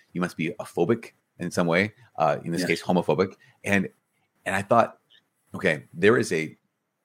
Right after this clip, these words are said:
Speaker 1: a lot of messaging that is out there already, uh, that says that Christians, and specifically Catholics, are people who hate,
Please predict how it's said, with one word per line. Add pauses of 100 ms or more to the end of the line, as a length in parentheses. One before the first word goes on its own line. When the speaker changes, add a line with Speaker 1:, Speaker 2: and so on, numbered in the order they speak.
(280)
Speaker 1:
a
lot
of
messaging (420)
that
is (140)
out
there
already, (520)
uh,
that
says
that
Christians,
and
specifically
Catholics, (300)
are
people
who
hate,